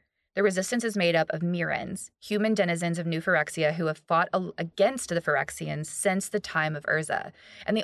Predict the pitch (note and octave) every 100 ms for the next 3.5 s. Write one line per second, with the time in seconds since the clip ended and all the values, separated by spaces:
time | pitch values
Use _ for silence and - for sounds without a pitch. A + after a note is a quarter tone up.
0 | - A3 E4 F#3+ E3+ E3 - E3+ E3+ D#3+
1 | D#3+ - D3 D3+ D#3 D3+ C#3 - C#3 -
2 | F3 - E3+ F#3+ F#3 F3 - E3+ E3 -
3 | D#3 E3 D3+ D3+ D#3+